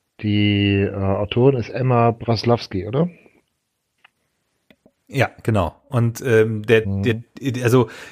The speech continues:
Speaker 2: ich hab, hab, äh, ne, ähm, ne Zusammenfassung im Wikipedia-Artikel gelesen, aber bin eigentlich auch neugierig, die, äh,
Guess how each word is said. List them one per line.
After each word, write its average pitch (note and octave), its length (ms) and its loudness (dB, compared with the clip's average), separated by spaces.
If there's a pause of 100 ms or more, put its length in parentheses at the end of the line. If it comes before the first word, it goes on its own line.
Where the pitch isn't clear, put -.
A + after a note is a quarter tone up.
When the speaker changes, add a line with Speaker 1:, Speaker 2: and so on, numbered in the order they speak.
Speaker 2:
ich - 180 -4
hab, - 300 -2
hab, D3+ 200 -2
äh, B2 260 2
ne, A2 640 0
ähm, F#2+ 800 -4 (460)
ne A2 140 -2
Zusammenfassung C3 800 -2
im A#2+ 140 -4
Wikipedia-Artikel B2 720 0
gelesen, B2 520 0
aber A2 300 0
bin C3+ 160 0
eigentlich C#3 160 -2
auch B2+ 60 0
neugierig, B2+ 500 0
die, A2 380 -2
äh, G#2 560 0